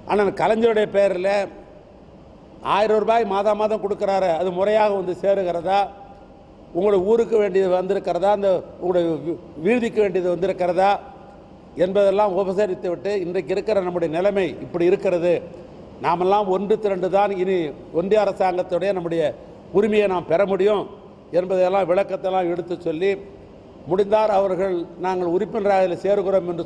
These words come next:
சொன்னால் அவளை உறுப்பினராக சேர்த்துக்கொண்டு, இன்றைக்கு டிஜிட்டல் உலகம் இருக்கிற காரணத்தினால் உங்களுக்கே தெரியும், டிஜிட்டல் உலகம்னா என்னன்னு உங்களுக்கே தெரியும். இன்றைக்கி என்ன எக்ஸ் வலைத்தளம், Facebook,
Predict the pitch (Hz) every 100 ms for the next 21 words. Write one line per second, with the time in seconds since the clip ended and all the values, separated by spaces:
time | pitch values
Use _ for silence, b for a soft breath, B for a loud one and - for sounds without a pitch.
0 | 170 170 196 202 - - - - - 180
1 | 170 196 170 208 185 175 175 180 175 165
2 | 160 151 196 180 - - - - - -
3 | 202 170 190 170 196 247 233 220 208 190
4 | 170 - 185 190 185 175 175 175 190 196
5 | 196 120 - - - - - 190 196 214
6 | 196 190 160 185 202 196 196 185 180 190
7 | 175 190 185 170 170 175 185 180 165 156
8 | - - - - - - 175 180 185 190
9 | 185 151 143 185 - 202 170 170 160 160
10 | 190 185 - - - - - 196 190 -
11 | 190